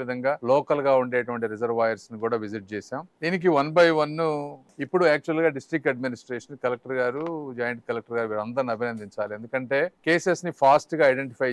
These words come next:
చేశారు పబ్లిక్ హెల్త్ అఫీషియల్స్ కూడా, క్లస్టర్స్ ఎక్కడి నుంచి వస్తున్నాయని. వాటిని కొన్ని దాదాపుగా వన్ సిక్స్టీ సెవెన్ శాంపుల్స్ తీసుకుంటే around ట్వంటీ శాంపుల్స్ కంటామినేట్ అయినాయి.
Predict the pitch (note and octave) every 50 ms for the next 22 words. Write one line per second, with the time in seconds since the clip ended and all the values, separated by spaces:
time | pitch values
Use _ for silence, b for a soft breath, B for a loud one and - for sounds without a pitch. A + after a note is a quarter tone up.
0 | A2+ A#2 A#2 G#2+ - B2 B2 C3 D3+ F#3+ G#3 - C#3+ _ - B2+ - - A#2+ A#2
1 | A2+ B2 B2+ A#2+ - B2+ A#2+ A2 A2+ A#2 A2+ - A#2 G2+ - A#2+ G#2+ - A#2 G#2+
2 | G2+ - A2 G#2 A2 A2+ B2 D3 D#3+ - - - B2+ B2 - _ - D#3 B2+ -
3 | B2 - - C3 B2+ B2+ B2 A2+ - A2+ G2+ _ - A#2+ A2 G#2+ G#2 G2+ G2 A#2+
4 | D#3 G3 _ _ - B2 C3+ C#3+ C#3 D3 D3 D3+ D#3+ D#3 D3+ D3+ D3+ D3+ D3 -
5 | _ - D#3+ E3 E3+ E3+ E3+ D#3+ D#3 D#3 D3+ C3+ D3 D3 D#3 D#3+ D#3+ D#3 - D#3
6 | C#3+ D#3 D3+ D3+ D3 D3 D3 C#3+ C3 A#2 C3+ C3 _ - C#3 C3 C#3 C3+ - D#3
7 | C3 - - D3+ B2+ - C#3+ C3+ C3+ B2 - D3+ C#3+ D3+ D#3+ - E3+ D3+ - -
8 | C#3+ C#3 B2 - - D3 C#3 C#3 E3 D3+ C#3+ C#3 C#3 C3+ C3 - C3+ C3+ B2+ -
9 | C3 - - C#3 C#3 C#3+ - D#3+ C#3 - - C3 B2 A#2+ - C3 B2+ B2 B2 A#2+
10 | A2+ - A#2+ A#2+ B2+ E3+ F#3+